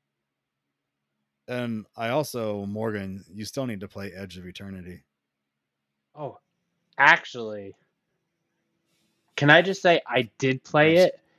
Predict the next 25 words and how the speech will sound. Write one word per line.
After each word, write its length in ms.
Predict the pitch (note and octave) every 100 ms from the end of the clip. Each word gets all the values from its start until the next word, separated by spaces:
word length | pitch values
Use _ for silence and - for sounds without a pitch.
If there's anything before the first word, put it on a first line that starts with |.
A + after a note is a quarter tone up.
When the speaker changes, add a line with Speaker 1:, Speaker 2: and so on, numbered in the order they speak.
| _ _ -
Speaker 2:
and 140 | C3+
I 100 | B2
meant 360 | B2+ B2+ D3+ F3
to 80 | F3
talk 340 | - D3+ F3
Speaker 1:
Oh, 80 | A#2+
Speaker 2:
about 300 | A#2 A2+ A2
it, 140 | A2 A2+
Speaker 1:
okay. 200 | G#2 G#2+ _ _ _
Speaker 2:
like, 540 | B2 A#2 A#2+ A2 - - _ _ -
two 300 | - D#3 E3
or 100 | D#3+
three, 640 | - C3+ D3 D3 C#3 C3 _ _ _ _ _ _ _ _ _ _ _
two 200 | - D#3
or 80 | D3
three, 380 | D3 C#3+ C#3 C3
uh, 360 | A#2 G#2 F#2+ E2+ _ _ _ _ _ _ _ _ _ _ _ _ - - _ _ _ _ _ _ _ _
what's 200 | B2+ C3+ C#3
it 60 |
called? 240 | - D3+ A#2+
Speaker 1:
Episodes? 260 | B2 B2+ C3
Speaker 2:
Yeah, 240 | C#3+ A2
episodes 400 | B2 C#3+ E3 D#3+
ago. 360 | E3 E3+ F3 - _ _ _ _ _ _ _ -
Speaker 1:
<laughs> 100 | -